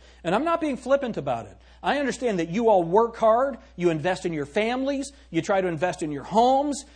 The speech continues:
you are doing everything you can to be a good citizen and a good representative of Jesus Christ. I know that that is your heart. Your intention is not, you don't walk out of work, out, out of your house that day and say, "I'm gonna take some extra hours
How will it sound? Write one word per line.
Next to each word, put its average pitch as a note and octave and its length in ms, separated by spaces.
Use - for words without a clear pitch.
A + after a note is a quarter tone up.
you E3+ 140
are E3 100
doing G3+ 380
everything C#4 600
you A#3+ 140
can D3+ 640
to F3+ 100
be F#3+ 140
a D#3+ 60
good G3 300
citizen G3+ 540
and E3+ 100
a D3 60
good F#3+ 180
representative F#3 720
of C3+ 100
Jesus C#3 380
Christ. - 480
I F#3 220
know A3 460
that A3+ 200
that A#3 180
is F#3 140
your F#3 180
heart. C#3 320
Your C4+ 200
intention A#3+ 600
is E3 200
not, A3 440
you A#3 140
don't D4+ 200
walk B3 300
out A#3+ 160
of F3+ 140
work, G#3+ 300
out, G#3 240
out G#3+ 180
of E3 100
your F#3+ 100
house G3 260
that F3+ 200
day D#3 240
and D3 120
say, E3 180
"I'm C#4+ 160
gonna D#4 160
take G#3+ 220
some F#3+ 160
extra F#3 240
hours D3 500